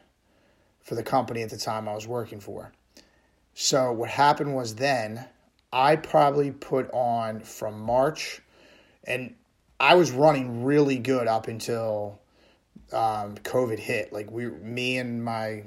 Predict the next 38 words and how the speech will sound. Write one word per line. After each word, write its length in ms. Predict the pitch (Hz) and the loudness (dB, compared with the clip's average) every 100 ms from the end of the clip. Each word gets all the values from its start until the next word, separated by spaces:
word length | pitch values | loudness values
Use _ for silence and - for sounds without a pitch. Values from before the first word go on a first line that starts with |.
| 104 - | -18 -12
buddy 240 | 117 117 110 | -6 -4 -4
Steve, 500 | - 117 110 107 - | -6 -6 -8 -10 -8
uh, 180 | 104 107 | -4 -4
who's 180 | 110 | -6
been 120 | 104 110 | -10 -8
on 160 | 107 | -8
here, 340 | 110 107 104 104 - - - _ - | -10 -10 -10 -12 -20 -20 -20 _ -4
um, 420 | 110 104 101 107 | -2 -2 -4 -6
my 120 | 104 | -8
brother-in-law, 640 | 101 117 113 104 104 104 104 - | -4 -4 -4 -6 -6 -6 -8 -16
we, 420 | 117 117 120 131 | -16 -14 -6 -6
we 240 | 120 135 143 | -4 0 0
were, 340 | 127 107 104 - _ _ _ _ _ _ _ _ - | 0 -4 -8 -16 _ _ _ _ _ _ _ _ -14
had 280 | - 131 135 | -2 0 6
all 180 | 147 | 6
these 220 | 147 143 131 | 6 2 -2
different 320 | 143 127 113 | -4 -4 -4
races 400 | 131 139 - - | -2 -2 -4 -6
planned 340 | - 131 127 | -6 -4 -4
out, 240 | 123 123 107 | -2 -4 -4
and 80 | |
I 120 | 117 110 | -8 -8
think 220 | 135 117 | -8 -8
in 120 | 120 | -10
previous 440 | - 131 123 117 - | -6 -4 -4 -6 -6
episodes 420 | 123 113 - 113 107 | -8 -8 -10 -10 -12
we 60 | |
talked 320 | - 120 117 | -4 -4 -4
about 260 | 110 107 107 | -6 -8 -8
it. 160 | 104 - - - - - - - - | -10 -14 -20 -20 -20 -20 -20 -20 -4
Um, 260 | 123 117 113 | 0 0 0
Atlantic 300 | 131 147 135 | 0 2 2
City 320 | - 139 139 | 0 0 0
was 140 | 135 | -2
having 320 | 131 120 117 | 0 0 -2
its 180 | 113 - | -6 -8
first, 560 | - 135 131 127 - - | -2 0 0 0 -6 -6
um, 520 | 120 113 110 107 104 | -4 -4 -4 -8 -14